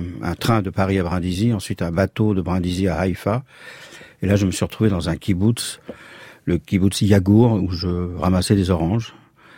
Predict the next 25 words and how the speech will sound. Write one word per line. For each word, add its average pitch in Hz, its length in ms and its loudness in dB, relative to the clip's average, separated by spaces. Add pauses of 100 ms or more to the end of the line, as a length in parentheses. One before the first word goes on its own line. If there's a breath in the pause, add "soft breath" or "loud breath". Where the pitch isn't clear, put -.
(260 loud breath)
ce - 120 -16
qui - 60 -4
était - 180 -4
affreux. 101 400 -2
C'était, - 320 -8
il 85 80 -10
faisait 85 160 -8
une 78 80 -8
chaleur 85 280 -2
de 80 80 -4
bête, 95 320 0
c'était - 260 -8
très - 180 0
difficile. 95 460 -4 (720 loud breath)
Et 113 80 6
la 101 100 6
guerre 101 160 4
des 95 60 2
six - 160 -2
jours 110 140 4
a 104 60 4
éclaté. - 380 -4 (240)
Et 104 60 -6
je - 40 -10
suis, - 140 -6